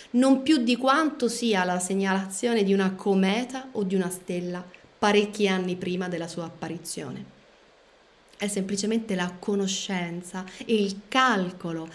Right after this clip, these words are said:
matematicamente corretto che rende capaci gli uomini saggi dell'Oriente di pronosticare, ad esempio,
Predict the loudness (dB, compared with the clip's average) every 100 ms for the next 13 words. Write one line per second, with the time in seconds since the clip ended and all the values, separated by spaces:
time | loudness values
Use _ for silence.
0 | -10 -2 0 2 0 -2 -2 -4 -2 0
1 | -2 -4 -6 -4 -6 -6 -8 -10 -16 -16
2 | -16 -16 -20 _ 0 4 4 4 2 0
3 | 2 2 2 0 -4 -6 -10 -8 -2 0
4 | 2 0 2 0 0 -4 -4 -4 -6 -8
5 | -4 -4 -4 -10 -4 -2 0 -2 -4 -6
6 | -8 -12 -14 -16 -16 -16 -4 2 2 2
7 | 2 4 2 0 -2 -2 0 0 0 -4
8 | -6 -2 -2 -2 -4